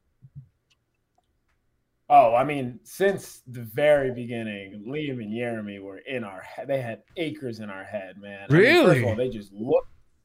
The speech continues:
Speaker 1: oh, yeah, they just looked super, super fit. They were in our auditions, too. They looked super, super fit. They were in the military. One of our favorite teams are the Military Brothers from, I think, like, season thirty-two or thirty-one or so.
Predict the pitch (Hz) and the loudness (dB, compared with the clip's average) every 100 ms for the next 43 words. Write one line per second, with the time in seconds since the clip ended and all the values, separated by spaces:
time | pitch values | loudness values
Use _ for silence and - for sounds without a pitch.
0 | _ - 151 175 131 113 98 107 156 131 | _ 0 4 4 2 -6 -8 -8 -8 -8
1 | 110 117 170 - _ _ - - - - | -8 -2 -2 -4 _ _ -20 -18 -14 -4
2 | 262 220 180 117 151 - 117 120 120 160 | -2 0 -2 -4 -10 -12 -8 -8 -6 -2
3 | 175 147 131 117 107 113 120 127 117 - | -2 -2 -2 -4 -4 -8 -10 -12 -14 -10
4 | 113 104 101 _ _ 131 127 - - - | -10 -10 -14 _ _ -6 -6 -8 -12 -8
5 | 202 202 196 196 185 160 151 151 - _ | -6 -6 -8 -10 -8 -4 -4 -4 -8 _
6 | - 113 120 175 175 165 156 156 151 147 | -10 -6 -4 -4 -2 -2 -4 -8 -6 -4
7 | 143 143 143 139 _ - 156 170 147 151 | -4 -6 -10 -12 _ -6 0 2 0 -4
8 | 151 160 - 135 139 139 120 120 113 107 | -6 -8 -12 -12 -10 -10 -4 -2 -2 -6
9 | 104 113 131 135 131 139 147 156 - 120 | -8 -8 -6 -8 -4 -6 -6 -12 -14 -10
10 | 110 107 107 131 - 104 127 107 123 123 | -10 -8 -10 -14 -20 -20 -20 -14 -12 -12
11 | 120 131 131 123 123 117 113 123 127 156 | -12 -12 -12 -12 -12 -12 -12 -14 -12 -10
12 | 156 | -10